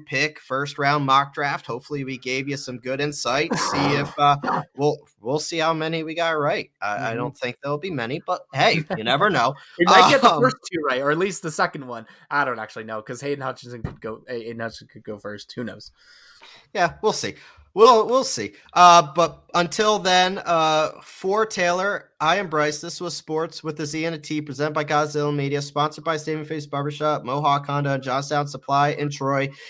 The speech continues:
Speaker 1: Enjoy the rest of your week. We will see you Thursday. Trust the process, and, uh,
Speaker 2: <laughs>
Speaker 1: I guess go Heat. Whatever. We do wanna see
Speaker 2: <laughs>
Speaker 1: we do wanna have that next
Speaker 2: We do
Speaker 1: round,
Speaker 2: wanna
Speaker 1: so
Speaker 2: have that matchup, yeah.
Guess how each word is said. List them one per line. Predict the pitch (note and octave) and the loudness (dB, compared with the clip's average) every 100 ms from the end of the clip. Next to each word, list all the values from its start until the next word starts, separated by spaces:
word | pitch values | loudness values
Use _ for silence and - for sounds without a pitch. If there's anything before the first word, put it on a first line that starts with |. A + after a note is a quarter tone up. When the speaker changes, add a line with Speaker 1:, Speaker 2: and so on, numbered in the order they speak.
| - | -4
Speaker 1:
Enjoy | D3 D3 F3 | -2 4 6
the | F#3 | 6
rest | F#3 F#3 - | 4 2 0
of | |
your | F3+ F3+ | 0 2
week. | F3 G3+ C4 - _ _ | 2 0 -2 -8 _ _
We | A#2+ D3+ | 0 2
will | F3+ | 2
see | F3+ - F3+ | 0 -2 -4
you | G3 | -4
Thursday. | F#3+ - G3 F#3 G3+ F#3+ F#3 - - | -2 2 2 2 0 0 -2 -14 -4
Trust | F#3 F#3+ - | 0 0 0
the | |
process, | - F#3+ F#3 F3+ - F3+ F3+ - - | 0 6 6 6 2 2 2 0 -2
and, | D3+ D3+ D3 D3 C#3+ | 0 2 0 0 2
uh, | D3 D3 C#3+ C#3+ D3 _ _ | 6 6 6 4 0 _ _
Speaker 2:
<laughs> | E3 G#3+ F3+ G3+ _ _ - | -14 -12 -12 -14 _ _ -16
Speaker 1:
I | A#2+ | -12
guess | A#2 A#2+ - | -6 -6 -6
go | A#2+ A2+ | -8 -8
Heat. | A#2 A#2 G#2 _ | -10 -14 -14 _
Whatever. | G#2+ A2 G#2+ G#2+ G#2+ | -12 -8 -6 -4 -6
We | G#2+ | -8
do | G2+ G3 | 0 2
wanna | G#3 G3+ | 2 0
see | - A3 | 0 0
Speaker 2:
<laughs> | - A3+ C4 E4 D#4+ D4 _ _ | -2 -4 -4 -6 -6 -12 _ _
Speaker 1:
we | - - | -16 0
do | D3 | 4
wanna | D3+ D3+ C#3+ | 6 4 4
have | C#3+ C#3+ | 4 4
that | C#3 C#3 | 4 2
next | C#3 C3+ | 2 -4
Speaker 2:
We | B2 | -2
do | |
Speaker 1:
round, | B2+ D#3+ | 2 4
Speaker 2:
wanna | D#3 | 4
Speaker 1:
so | |
Speaker 2:
have | C#3+ C#3 | 2 2
that | C3 B2 | 2 0
matchup, | A#2 G#2+ - G#2+ | -6 -10 -12 -12
yeah. | A#2 G#2+ | -10 -10